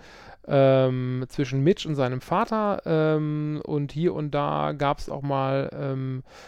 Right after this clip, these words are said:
zwischen Mitch und Cam irgendwelche Konflikte, ähm, aber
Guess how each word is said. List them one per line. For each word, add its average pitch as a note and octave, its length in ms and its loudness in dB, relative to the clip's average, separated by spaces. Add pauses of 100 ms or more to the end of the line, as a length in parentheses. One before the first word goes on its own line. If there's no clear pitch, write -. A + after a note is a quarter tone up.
(180)
zwischen C3 460 -2
Mitch C#3 240 0
und C3 100 -2
Cam A3+ 280 2
irgendwelche E3+ 400 -2
Konflikte, D#3+ 1000 2 (520)
ähm, C#3+ 680 2 (220)
aber C3 1120 0